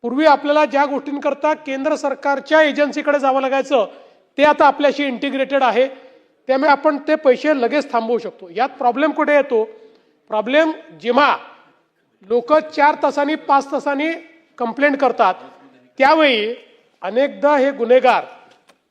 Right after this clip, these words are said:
भारताच्या बाहेरच्या अकाउंटला ते ट्रान्सफर करतात आणि मग आपल्याला, आणि अशा राज्यामध्ये, अशा देशामध्ये जातात, भारताच्या बाहेर गेलं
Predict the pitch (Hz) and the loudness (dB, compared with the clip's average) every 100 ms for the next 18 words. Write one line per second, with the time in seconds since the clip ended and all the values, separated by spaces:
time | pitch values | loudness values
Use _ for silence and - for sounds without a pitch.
0 | _ _ _ _ _ _ - 202 226 277 | _ _ _ _ _ _ -8 -6 -2 -2
1 | 269 311 208 226 262 320 320 285 285 247 | 0 0 0 0 2 2 2 2 0 0
2 | 277 277 262 202 - 190 - - - _ | -2 -2 -4 -6 -8 -12 -12 -14 -20 _
3 | _ _ _ _ _ _ _ _ - 269 | _ _ _ _ _ _ _ _ -4 0
4 | 240 320 320 302 311 311 320 - - 240 | 2 4 4 4 4 4 4 0 -6 -2
5 | 294 226 - 302 320 - - - 208 220 | 0 -2 0 2 2 -4 -20 -8 -4 -2
6 | 180 285 302 302 285 208 277 254 254 277 | 0 2 2 0 -2 -4 -2 -2 -2 0
7 | 277 277 254 254 208 - - _ _ _ | 0 0 0 2 0 -2 -14 _ _ _
8 | _ _ _ _ _ 175 175 277 285 247 | _ _ _ _ _ -10 -2 0 2 2
9 | 254 277 294 | 2 0 -2